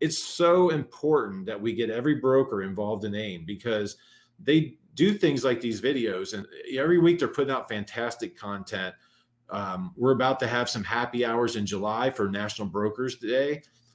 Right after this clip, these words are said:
Mortgage, National Brokers, Mor-, National Mortgage <laughs> Brokers Day. Um, you know, so go to those mixers, go to those happy hours, meet other people.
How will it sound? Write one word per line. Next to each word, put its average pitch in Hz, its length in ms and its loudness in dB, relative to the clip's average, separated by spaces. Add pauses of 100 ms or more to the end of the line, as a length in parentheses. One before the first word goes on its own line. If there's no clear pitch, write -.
(180)
Mortgage, 117 420 0
National 107 400 -4
Brokers, 120 340 2
Mor-, 120 400 0
National 139 380 0
Mortgage 120 320 2
<laughs> - 20 -8
Brokers 123 320 -2
Day. 123 320 2 (300)
Um, 113 540 2 (360)
you 139 120 2
know, 120 120 4
so 120 600 4 (360)
go 160 140 6
to 196 100 6
those 175 220 4
mixers, 123 500 0
go 139 160 2
to 156 80 2
those 151 200 2
happy 120 360 -6
hours, 85 360 -8
meet 139 260 -2
other 139 200 -2
people. 101 500 -6